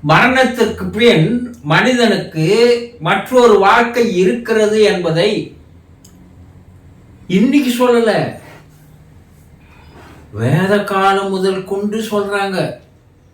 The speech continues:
வேத காலம் என்பது எப்போ? எத்தனை ஆயிரம் ஆண்டுகளுக்கு முன்னால்.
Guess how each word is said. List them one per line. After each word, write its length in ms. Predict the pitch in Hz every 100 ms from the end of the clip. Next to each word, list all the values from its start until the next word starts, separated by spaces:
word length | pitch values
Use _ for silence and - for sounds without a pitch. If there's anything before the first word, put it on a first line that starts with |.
| _ - - _ _ _ _ _ - _ _ _ _ _ _ _
வேத 360 | 131 147 214 226 233
காலம் 360 | 226 220 226 220 214
என்பது 280 | 214 233 240 208
எப்போ? 260 | - 247 233 - - - _ _
எத்தனை 520 | 156 180 - 269 247 233
ஆயிரம் 340 | 220 214 214 208 208
ஆண்டுகளுக்கு 500 | 233 240 233 233 220 214
முன்னால். 420 | 214 220 220